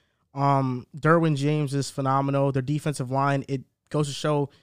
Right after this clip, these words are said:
the improvements they made on it this offseason with Khalil Mack, Joey Bosa, and then having Sebastian Joseph, Sebastian Joseph Day there,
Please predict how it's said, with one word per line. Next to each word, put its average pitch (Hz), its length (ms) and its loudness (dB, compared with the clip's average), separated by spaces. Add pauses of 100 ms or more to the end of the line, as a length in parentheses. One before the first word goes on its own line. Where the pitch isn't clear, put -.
(220)
the 143 100 0
improvements 160 480 0
they 151 140 -2
made 147 240 0
on 143 120 -2
it 135 120 -6
this 139 180 -8
offseason 143 480 0
with 135 100 -4
Khalil 139 300 -2
Mack, 135 280 0
Joey 135 200 -4
Bosa, 131 480 -4 (300)
and 135 80 -10
then 139 100 -2
having 143 260 2
Sebastian 135 420 -2
Joseph, 135 420 -4
Sebastian 139 420 -4
Joseph 135 300 -2
Day 127 180 -2
there, 147 340 0